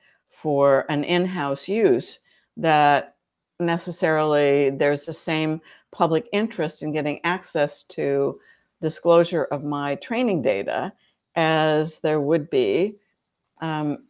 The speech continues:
if, uh, it was a publicly accessible database.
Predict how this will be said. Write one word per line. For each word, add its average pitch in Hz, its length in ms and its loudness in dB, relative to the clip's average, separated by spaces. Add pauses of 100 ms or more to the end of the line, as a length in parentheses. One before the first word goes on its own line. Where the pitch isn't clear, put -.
if, 156 340 -4 (220)
uh, 156 340 0
it 151 160 -2
was 160 180 -4
a 139 140 -2 (120)
publicly 151 520 -2
accessible - 800 -4 (440)
database. - 640 -2